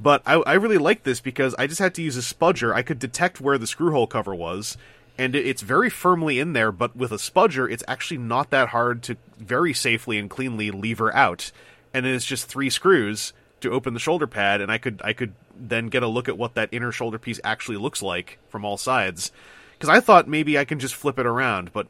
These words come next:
no, you can't just flip it around. Uh, there's sculpted detail on one side. It's asymmetrically shaped in every way possible. Uh,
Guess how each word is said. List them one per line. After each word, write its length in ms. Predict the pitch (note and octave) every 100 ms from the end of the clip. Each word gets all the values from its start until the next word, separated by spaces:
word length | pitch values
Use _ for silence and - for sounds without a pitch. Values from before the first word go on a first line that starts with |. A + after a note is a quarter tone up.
| _
no, 580 | F#2+ G#2 G#2+ E2 E2 E2 _
you 160 | F2+ G2
can't 320 | - G2+ -
just 180 | F#2+ -
flip 220 | F#2+ -
it 60 | F2
around. 540 | F2 E2+ E2+ E2 - _
Uh, 300 | - F2+ F2
there's 160 | E2+ F2
sculpted 340 | - G#2 -
detail 360 | F#2+ A2 A#2 G#2+
on 180 | G#2+ G#2
one 160 | G#2+
side. 360 | G#2 G#2+ G#2 G#2
It's 220 | - - -
asymmetrically 680 | C3 - A2+ A2+ - A#2+ A2
shaped 320 | G#2 G#2 -
in 80 | F#2
every 300 | G2 A#2 G#2+
way 180 | G2
possible. 540 | G2 F2+ G2 C3 B2+ C3 - - _ _ -
Uh, 460 | F#2+ F#2+ F#2 E2